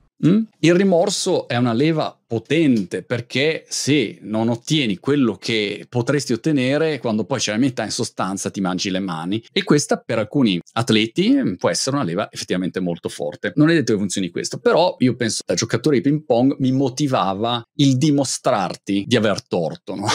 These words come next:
<laughs> Tutti puntavano contro di me, io dicevo: "Guarda, I will prove you wrong." <laughs> Fucking hell, I will prove you wrong. Quella per me era una leva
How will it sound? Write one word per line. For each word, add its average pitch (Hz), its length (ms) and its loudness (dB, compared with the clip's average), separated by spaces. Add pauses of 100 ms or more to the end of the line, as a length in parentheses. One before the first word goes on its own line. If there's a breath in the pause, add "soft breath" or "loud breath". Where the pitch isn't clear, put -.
(100)
<laughs> 160 200 4
Tutti 147 240 0
puntavano 117 500 0
contro 143 320 0
di 151 60 2
me, 127 140 2
io 120 100 -6
dicevo: 107 220 -4
"Guarda, 107 360 -2
I 131 80 -4
will 143 220 4
prove 135 300 0
you 90 120 0
wrong." 87 440 0
<laughs> - 260 -6
Fucking - 400 -6
hell, 92 80 -4
I 95 40 -2
will 98 100 -2
prove 143 200 4
you 123 100 4
wrong. 110 260 0
Quella 254 300 4
per 123 120 -2
me 127 120 2
era 139 140 0
una 110 200 0
leva 127 480 0